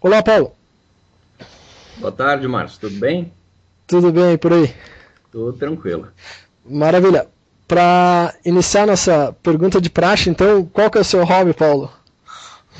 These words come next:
Speaker 2: Bom, Márcio, o hobby, hobby, eu tenho vários, podemos dizer assim.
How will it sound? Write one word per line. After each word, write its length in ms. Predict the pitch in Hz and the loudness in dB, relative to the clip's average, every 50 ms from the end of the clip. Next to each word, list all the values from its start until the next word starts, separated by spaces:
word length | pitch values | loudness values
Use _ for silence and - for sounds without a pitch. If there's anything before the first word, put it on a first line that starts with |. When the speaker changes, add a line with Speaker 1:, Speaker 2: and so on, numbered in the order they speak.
| - 165 | -18 -6
Speaker 2:
Bom, 240 | 156 156 156 151 131 | -2 -2 -2 0 -2
Márcio, 460 | 107 90 78 58 - - - - - - _ | -4 -6 -8 -10 -14 -20 -20 -20 -20 -16 _
o 140 | - 123 | -10 -8
hobby, 480 | 117 127 147 180 202 214 190 156 139 131 | -4 -4 -2 -2 -2 -4 -4 -4 -4 -4
hobby, 580 | 131 - 123 147 175 180 180 175 202 208 214 - _ - | -2 -2 -2 -2 -2 -4 -4 -6 -10 -12 -12 -14 _ -14
eu 920 | 170 156 160 156 156 165 165 165 165 165 170 175 - - - - - - _ _ _ _ _ | -12 -8 -6 -6 -4 -4 -4 -4 -6 -6 -8 -8 -10 -12 -14 -16 -18 -18 _ _ _ _ _
tenho 240 | - 170 185 202 156 | -6 -4 -4 -4 -2
vários, 480 | 139 143 143 151 143 107 98 82 - - | -2 -2 -2 -2 -2 -4 -6 -10 -12 -16
podemos 720 | _ _ - 107 104 101 104 107 110 104 98 101 - - - | _ _ -20 -16 -14 -12 -12 -10 -12 -14 -14 -16 -20 -20 -20
dizer 280 | 98 92 98 110 110 101 95 | -20 -14 -10 -8 -8 -8 -10
assim. 280 | 95 - 92 85 95 | -12 -14 -16 -18 -18